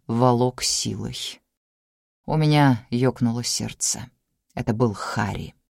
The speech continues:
Одет он был чище, чем в тот вечер, когда привёл ко мне Радху. Я моментально его узнала. Так-то он теперь зарабатывает на жизнь. Сделался сутенёром,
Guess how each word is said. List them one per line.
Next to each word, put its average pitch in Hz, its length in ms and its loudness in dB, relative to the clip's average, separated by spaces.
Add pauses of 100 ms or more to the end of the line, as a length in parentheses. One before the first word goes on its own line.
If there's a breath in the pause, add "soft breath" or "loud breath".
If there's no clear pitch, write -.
(680)
Одет 131 380 4
он 135 180 4
был 135 200 2
чище, - 500 2
чем 101 280 2
в - 100 -10
тот 113 320 2
вечер, 101 420 -2
когда 104 380 2
привёл 113 400 2
ко 113 120 0
мне 107 220 0
Радху. - 480 -4 (460)
Я 113 160 4
моментально 135 800 4
его - 180 -6
узнала. - 560 -6 (760)
Так-то 135 340 4
он 120 140 4
теперь - 400 -6 (240)
зарабатывает 127 960 4
на 120 160 8
жизнь. 117 460 0 (420)
Сделался 135 720 4
сутенёром, 143 920 4